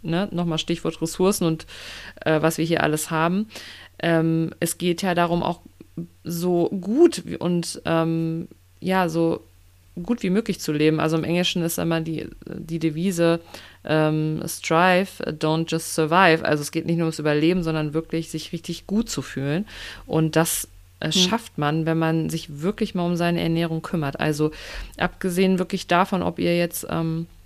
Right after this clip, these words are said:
Speaker 1: euch vegan ernährt oder nicht, oder, also ich kann wirklich nur sagen, beschäftigt euch mal damit, was ihr in unser, euren Körper reintut, weil,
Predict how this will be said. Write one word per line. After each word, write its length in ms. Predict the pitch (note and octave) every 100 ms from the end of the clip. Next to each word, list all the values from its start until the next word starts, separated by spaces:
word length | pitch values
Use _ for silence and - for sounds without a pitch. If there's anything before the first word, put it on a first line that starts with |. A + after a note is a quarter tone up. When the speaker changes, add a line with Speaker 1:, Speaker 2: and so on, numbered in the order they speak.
| - - - - - - -
Speaker 1:
euch 200 | E3+ -
vegan 420 | E3 D#3 F#3 G3
ernährt 380 | F3+ F3 F3 F3
oder 240 | D#3 D#3
nicht, 380 | E3 A3 B3 -
oder, 480 | E3 D#3+ D#3+ D#3+ - - - - _ - - - - - - -
also 300 | F3+ F3 F3
ich 140 | -
kann 220 | - A#3+ B3
wirklich 240 | B3 A#3
nur 120 | A3+
sagen, 260 | G#3+ G#3+ G#3+ - - -
beschäftigt 600 | F3+ - A#3 - B3+ -
euch 220 | G#3 G3+
mal 180 | G#3 G3+
damit, 360 | G3+ G3+ G3 - - -
was 260 | E3 F#3+ -
ihr 200 | G3+ G3+
in 80 | F#3+
unser, 380 | F#3+ F#3+ F#3 -
euren 300 | F3+ F#3 F#3
Körper 360 | G3+ G3+ F3
reintut, 380 | D3+ D3+ D#3+ D#3
weil, 360 | E3 F3+ F#3